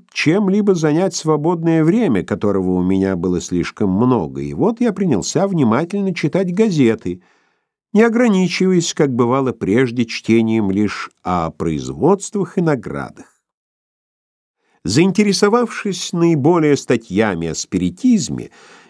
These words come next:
я возымел мысль собственным опытом исследовать явления, о которых читал, и которые, сознаюсь, уму простому моему казались очень бестолковыми. Я приступил к делу с полным недоверием,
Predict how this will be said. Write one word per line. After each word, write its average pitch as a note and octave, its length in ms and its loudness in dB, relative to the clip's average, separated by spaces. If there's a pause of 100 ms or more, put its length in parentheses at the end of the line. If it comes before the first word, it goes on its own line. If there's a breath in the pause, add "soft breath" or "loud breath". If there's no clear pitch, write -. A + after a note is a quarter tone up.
я G3+ 400 2
возымел G#3+ 500 2
мысль E3+ 440 2
собственным F3+ 840 -2
опытом C3+ 500 2
исследовать A2 640 0
явления, G2+ 600 0
о C3+ 40 -2
которых G#2 420 -4
читал, F2+ 680 -2 (300 loud breath)
и G2 120 -2
которые, F3 680 0
сознаюсь, F3+ 880 -2 (380)
уму C#3+ 480 4
простому F3+ 600 -2
моему F3+ 480 0
казались A#2 680 -2
очень A#2+ 320 -6
бестолковыми. E3+ 800 -4 (960)
Я F#3+ 180 2
приступил - 560 -6
к C2+ 100 -10
делу F2 320 0
с - 120 -14
полным D2 420 -4
недоверием, A3 680 0